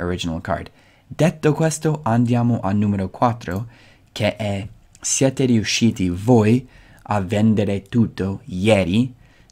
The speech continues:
Quindi pensateci, accetterei tre frasi diverse qui. Cosa ne pensate? Three, two, one, più. Quindi la prima frase che mi piace è, "Were you guys able to sell everything yesterday?" Semplicemente quel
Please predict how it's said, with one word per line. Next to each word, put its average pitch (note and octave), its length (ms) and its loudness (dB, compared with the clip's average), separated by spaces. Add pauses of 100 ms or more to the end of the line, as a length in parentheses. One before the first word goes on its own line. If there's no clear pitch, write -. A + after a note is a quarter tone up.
(140)
Quindi G#2 160 2
pensateci, C3 880 0 (300)
accetterei C#3 800 0
tre A#2 280 2
frasi G#2 480 -2
diverse F#2 640 -4
qui. A2+ 360 2 (480)
Cosa C3+ 280 4
ne A2+ 160 4
pensate? F#2 640 -6 (180)
Three, B2 340 -4 (380)
two, A2 340 -8 (400)
one, G2 240 -6 (340)
più. - 200 -14 (260)
Quindi C3+ 320 8
la C3+ 160 6
prima C#3+ 400 4
frase B2+ 400 0
che A#2+ 140 -4
mi A2+ 160 4
piace A#2 440 0
è, G#2+ 300 0
"Were G2 300 -2
you A2 100 2
guys A#2 380 2
able G#2 300 -4
to - 120 -12
sell F#2+ 400 -4
everything E2+ 560 -6
yesterday?" F2 380 -6
Semplicemente G2 760 -4
quel G2 380 -4